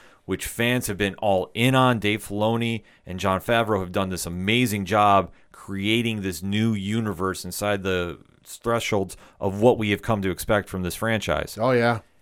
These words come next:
Speaker 1: So, obviously, with The Mandalorian being such a success, and they wanted to tie in Boba Fett because, obviously, of the lineage there, it's been a win-win thus far.
Speaker 2: So also, Boba Fett's kinda popular with,
Speaker 1: Uh,
Speaker 2: with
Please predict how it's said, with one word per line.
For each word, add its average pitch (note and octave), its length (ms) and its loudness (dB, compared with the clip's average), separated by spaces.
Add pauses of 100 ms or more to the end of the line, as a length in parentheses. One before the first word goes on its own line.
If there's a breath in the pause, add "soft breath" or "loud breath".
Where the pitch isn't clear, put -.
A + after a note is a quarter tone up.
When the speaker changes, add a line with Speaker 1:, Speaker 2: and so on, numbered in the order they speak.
(200)
Speaker 1:
So, C3 400 6
obviously, D#3 460 2
with C3+ 120 4
The B2 60 2
Mandalorian A#2+ 520 4
being A2+ 260 0
such A2 220 0
a A2 60 0
success, - 480 0
and G2+ 180 0
they G#2 80 4
wanted A2 460 4
to G#2 180 -6
tie G#2+ 260 -2
in G#2+ 220 0
Boba G#2 300 4
Fett F#2 220 0
because, F#2+ 260 -2
obviously, F#2+ 480 0
of F#2+ 80 -2
the F#2+ 80 -2
lineage F#2 500 0
there, E2+ 400 4 (560 soft breath)
it's B2 160 -2
been C3+ 160 4
a A#2+ 80 4
win-win A2 480 2
thus F2 220 2
far. - 460 4
Speaker 2:
So G#2+ 140 -14
also, G2+ 320 -10
Boba G2+ 240 -8
Fett's G2+ 280 -14 (120)
kinda C3 340 -10
popular F2+ 540 -14 (360)
with, - 100 0
Speaker 1:
Uh, G2+ 160 0
Speaker 2:
with B2 280 0